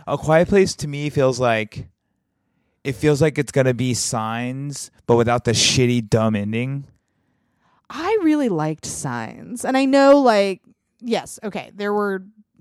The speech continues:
Speaker 2: weird parts to it, but I don't know.
Speaker 1: I
Speaker 2: I
Speaker 1: like everything except for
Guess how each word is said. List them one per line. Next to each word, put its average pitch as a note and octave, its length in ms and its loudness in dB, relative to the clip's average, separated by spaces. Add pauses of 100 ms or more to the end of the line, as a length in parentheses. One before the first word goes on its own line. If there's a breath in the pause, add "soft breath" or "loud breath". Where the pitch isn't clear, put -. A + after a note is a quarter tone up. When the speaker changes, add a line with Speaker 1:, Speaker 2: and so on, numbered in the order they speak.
(120)
Speaker 2:
weird G3 560 -2
parts F3 400 -6
to D4 140 -2
it, D#4 240 0 (440)
but A#3 100 -6
I A#3 100 -12
don't F4+ 220 -6
know. F4 260 0
Speaker 1:
I C3+ 120 6
Speaker 2:
I - 20 8
Speaker 1:
like D#3+ 320 4 (160)
everything B2+ 800 -2
except - 640 -6
for G#2+ 760 -4